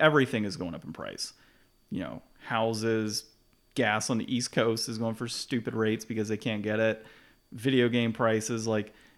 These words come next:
it's just nuts. So I think once kinda, you know, things kinda settle back down globally, hopefully video game prices kind of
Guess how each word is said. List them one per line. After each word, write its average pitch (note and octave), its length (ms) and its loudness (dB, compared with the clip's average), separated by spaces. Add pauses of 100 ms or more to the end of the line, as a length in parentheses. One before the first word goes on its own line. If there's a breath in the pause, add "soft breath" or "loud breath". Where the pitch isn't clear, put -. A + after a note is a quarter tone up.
(160 soft breath)
it's F3+ 160 2
just - 200 -4
nuts. - 420 -6
So A#2 400 6
I C#3+ 120 4
think E3 180 0
once D3 200 2
kinda, B2 360 2
you D3+ 80 2
know, A2 100 4
things C3 280 2
kinda A#2+ 180 0
settle B2 340 6
back A2 260 4
down A2 340 2
globally, B2+ 720 0 (1000 soft breath)
hopefully D3 460 4
video A#2 280 6
game A2 200 2
prices G#2 400 0
kind G#2+ 160 0
of G2+ 180 -2